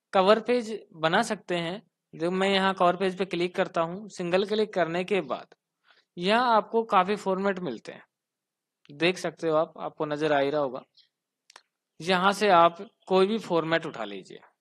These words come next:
मान लो मैंने ये फॉर्मेट उठाया है, मैं जूम आउट करके दिखा देता हूँ, आपको कंप्लीट नज़र आ जाएगा। दिख रहा है आपको?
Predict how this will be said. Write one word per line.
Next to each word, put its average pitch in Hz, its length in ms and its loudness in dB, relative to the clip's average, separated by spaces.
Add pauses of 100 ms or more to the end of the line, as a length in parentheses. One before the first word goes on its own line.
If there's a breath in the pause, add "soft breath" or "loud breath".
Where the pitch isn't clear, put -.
मान 151 280 2
लो 160 380 0
मैंने 165 300 -4
ये 165 180 -2
फॉर्मेट 156 520 -8 (160)
उठाया 185 340 -4
है, - 100 -20 (1000)
मैं 147 220 -8
जूम 151 240 -6
आउट 156 180 -2
करके 147 220 -8
दिखा 127 240 -10
देता 120 240 -8
हूँ, 151 100 -6
आपको 185 180 -10
कंप्लीट 131 380 -8
नज़र 117 240 -8
आ 95 80 -10
जाएगा। - 400 -20 (2750)
दिख 170 180 -6
रहा 220 120 4
है 208 80 4
आपको? 196 300 -4